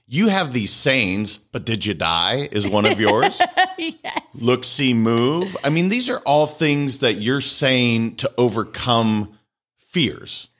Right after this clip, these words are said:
Speaker 2: Correct. "But did you die?" is one of my favorites. Like, we actually had that printed on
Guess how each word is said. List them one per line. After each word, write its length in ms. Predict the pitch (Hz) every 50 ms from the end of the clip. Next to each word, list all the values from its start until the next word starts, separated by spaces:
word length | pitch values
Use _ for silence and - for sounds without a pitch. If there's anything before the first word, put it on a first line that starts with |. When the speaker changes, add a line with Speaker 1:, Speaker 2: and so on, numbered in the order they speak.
| _ _ _ _ -
Speaker 2:
Correct. 720 | - 349 330 294 254 277 233 185 - - - - - - - - - - - - _ _
"But 180 | - 311 220
did 200 | - 330 320 -
you 100 | 494 523 -
die?" 240 | 262 240 214 220 226
is 240 | 240 247 214 - 202
one 200 | 196 208 214 214
of 80 | 220
my 180 | 214 214 208 190
favorites. 1040 | - - - - - - - - 220 196 175 156 175 - 392 - _ - - - _ _ _ _
Like, 200 | 269 247 233 -
we 120 | 262 277 285
actually 280 | 285 285 - - 285
had 240 | 226 220 220 226 190
that 240 | 226 214 - - - - _
printed 440 | - - 254 247 233 - 285 269 240
on 580 | 247 - 226 226 214 214 208 208 208 208 214